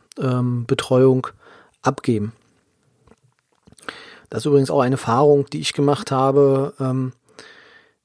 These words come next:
so, also je mehr bo-, ehrenamtliche Personen sich, äh, tummeln um den Betreuten,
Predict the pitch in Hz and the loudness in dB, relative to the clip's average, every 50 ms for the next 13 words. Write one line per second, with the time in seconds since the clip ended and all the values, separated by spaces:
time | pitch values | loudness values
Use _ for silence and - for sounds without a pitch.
0 | _ _ _ _ 415 247 196 185 143 135 135 127 131 151 - - - - 147 135 | _ _ _ _ -16 -16 -14 -8 -4 -2 -2 -4 -4 -10 -18 -18 -10 -6 -4 -4
1 | 143 147 143 143 143 143 143 147 160 180 190 190 196 170 147 143 156 180 - _ | -2 -2 -2 -2 0 2 4 4 4 4 2 2 0 -2 -4 -6 -6 -6 -8 _
2 | _ - 156 165 196 190 190 180 - 143 165 180 170 - - 170 160 - - 165 | _ 0 2 2 2 2 0 0 -2 -2 -2 -2 -4 -4 -4 -4 -2 -2 0 0
3 | 160 160 156 156 - 151 143 135 147 151 180 180 175 175 160 147 139 147 170 - | 2 0 0 -2 -2 -2 0 2 2 2 2 2 0 0 -2 -2 -2 -2 -2 -2
4 | - - - - - - - 151 151 147 143 143 143 143 147 147 156 - _ _ | -4 -8 -8 -10 -12 -6 -2 0 2 2 2 2 0 -2 -4 -6 -10 -16 _ _
5 | - 170 - _ - - 185 202 175 165 180 190 185 196 - _ 156 156 165 156 | -20 -20 -8 _ 2 4 4 4 4 4 2 0 -2 -4 -4 _ -2 -2 -2 -2
6 | 151 143 143 139 135 131 127 - - - 131 143 147 147 - 160 156 147 | -2 0 0 0 0 -2 -6 -6 -4 0 0 0 0 0 -2 -4 -6 -6